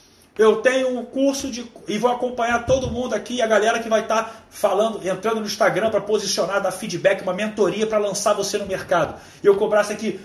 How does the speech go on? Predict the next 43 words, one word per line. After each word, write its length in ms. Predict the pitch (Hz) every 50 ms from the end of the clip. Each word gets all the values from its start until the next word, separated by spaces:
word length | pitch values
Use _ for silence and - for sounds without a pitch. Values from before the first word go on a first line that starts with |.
| - - - -
dois, 280 | 202 233 233 220 -
três 260 | - 220 220 214 196
mil 100 | - 233
reais 200 | 220 214 202 202
dessa 160 | 196 190 202 190
mentoria. 480 | 202 196 208 196 180 190 175 - - - - - _
Bicho, 320 | 294 339 339 - - - - -
sem 160 | - - 247
sacanagem, 540 | 247 - 254 - - 233 247 240 196 147 - - - -
eu 100 | - 180
faço 280 | 170 - 220 226 - -
pelo 180 | - 226 220 208
menos 220 | 220 220 214 -
trinta 260 | - 202 220 220 240
pessoas 460 | 220 220 208 - - 214 214 185 147
hoje. 340 | 160 170 160 120 - - - - - _ _ _ _ _ _ _ -
E 60 | 139
dois, 280 | 151 202 233 240 233 -
três 220 | 214 208 202 180
mil 100 | 180 190
reais 280 | 175 175 165 165 160 147
de 40 |
trinta 220 | 143 151 156 151 143
pessoas 320 | 143 127 - - 196 170
é 60 | 180
sessenta, 360 | 165 - 170 - 190 180 185 196
noventa 360 | 180 160 175 175 170 185 165
mil. 260 | 147 143 156 139 - - - - - 147
Em 160 | 165 175 160
uma 240 | 190 214 220 226 190
live. 460 | 156 151 151 143 127 117 - - - - - _ _ _ -
Em 220 | 175 180 165 170
uma 480 | 190 220 233 214 214 214 208 - - -
live. 380 | - 139 147 143 135 110 - - - - -
E 60 | 233
por 180 | 262 240 285 277
que 120 | 330 330
que 60 | 330 311
eu 120 | 285 -
tô 80 | 277 277
fazendo 420 | 285 247 208 226 240 226 220 220
isso 160 | 220 202 -
agora? 400 | 208 170 165 170 156 135 113 -